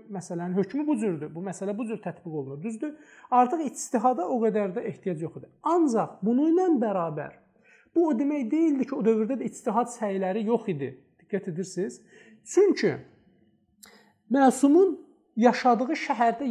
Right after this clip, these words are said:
yaşamayan bəzi şəxslər olurdu. Din alimləri olurdu, dini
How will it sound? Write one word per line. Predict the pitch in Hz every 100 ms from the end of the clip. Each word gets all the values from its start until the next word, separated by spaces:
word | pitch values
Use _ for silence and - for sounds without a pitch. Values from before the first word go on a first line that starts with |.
| 240
yaşamayan | - 269 247 240 262 226
bəzi | 240 240 -
şəxslər | 196 - 196 185
olurdu. | 143 123 120 127 - -
Din | 190 247
alimləri | 202 175 160 151 147
olurdu, | 147 139 131 135
dini | 123 175 180